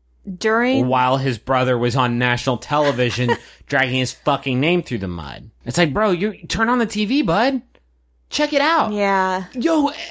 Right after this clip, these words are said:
Speaker 2: A-Rod, put it on channel eight, dog. I wanna t-, tweet at him, just be like, "Bud, put it on A B C <laughs> right now, dude."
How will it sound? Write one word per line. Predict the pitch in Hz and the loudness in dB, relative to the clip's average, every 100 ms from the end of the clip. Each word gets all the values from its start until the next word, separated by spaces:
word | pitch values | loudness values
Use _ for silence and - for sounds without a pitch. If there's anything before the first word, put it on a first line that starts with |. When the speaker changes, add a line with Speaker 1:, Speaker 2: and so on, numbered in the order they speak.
| - - | -12 -2
Speaker 2:
A-Rod, | 330 359 320 233 147 95 _ _ _ _ _ _ _ _ _ | 0 2 0 0 -2 -6 _ _ _ _ _ _ _ _ _
put | 254 311 | 0 2
it | |
on | 330 320 | 2 2
channel | - 294 302 - 285 | 2 2 0 0 0
eight, | 370 349 - _ - | 2 0 -2 _ -6
dog. | 151 269 311 349 - - - | 0 2 2 0 -2 -16 -4
I | 196 | 0
wanna | 311 - | 0 0
t-, | 254 - 180 | 0 0 -2
tweet | - 311 370 | -2 0 2
at | 226 | 2
him, | 175 | 0
just | 220 202 | -4 0
be | |
like, | 226 170 143 | 0 -2 -2
"Bud, | 294 381 269 107 - _ _ _ _ - | 0 2 0 -2 -14 _ _ _ _ -10
put | - 339 | -2 0
it | 370 | 2
on | 349 | 2
A | 254 277 | 2 2
B | 285 | 2
C | 302 - 349 | 0 0 0
<laughs> | |
right | 285 339 339 302 302 | 2 0 0 0 0
now, | - 480 - 392 220 | 0 -2 0 -2 -2
dude." | 208 240 381 453 | -2 0 2 0